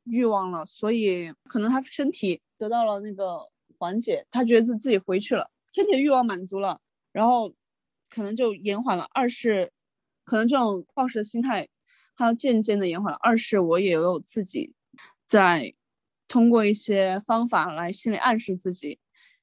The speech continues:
因为其实暴食的时候，它就是一种不太理智的一种进食状态，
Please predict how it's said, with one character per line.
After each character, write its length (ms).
因 200
为 480
其 220
实 240
暴 260
食 160
的 80
时 120
候， 80
它 140
就 120
是 200
一 80
种 240
不 100
太 300
理 340
智 200
的 120
一 20
种 200
进 160
食 140
状 260
态， 220